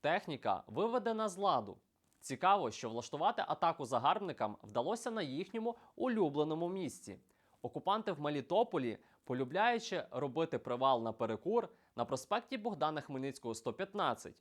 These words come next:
отримали цю засідку. Головне управління розвідки Міністерства оборони України та відважні українські партизани нагадують:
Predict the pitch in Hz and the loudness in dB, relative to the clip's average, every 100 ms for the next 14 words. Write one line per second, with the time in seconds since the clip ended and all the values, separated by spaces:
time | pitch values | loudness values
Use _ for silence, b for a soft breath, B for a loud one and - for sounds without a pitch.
0 | - 127 - 170 226 185 113 - 165 147 | -8 -8 -4 -2 0 0 0 -4 -6 0
1 | 151 220 104 - - _ _ - 113 131 | 2 2 -2 -16 -20 _ _ -14 -4 -2
2 | 139 160 220 - 165 151 151 175 180 151 | -2 0 0 0 -4 -2 -2 -2 -2 0
3 | 139 135 110 104 - 110 113 - 160 170 | 2 0 -2 -8 -6 -6 -6 -2 -4 -4
4 | 139 - 127 117 123 131 120 123 107 113 | -8 -6 -4 0 0 0 -2 -8 -8 -4
5 | 113 139 165 101 - b b 120 117 123 | -4 -2 -4 -4 -8 b b -2 -2 2
6 | 202 220 208 156 165 156 156 151 127 - | 2 2 -6 -6 -4 -2 -2 -4 -6 0
7 | 113 - 113 131 151 170 b b 151 147 | 0 0 0 0 0 -4 b b -4 2
8 | 175 160 110 101 98 | 6 4 4 -4 -6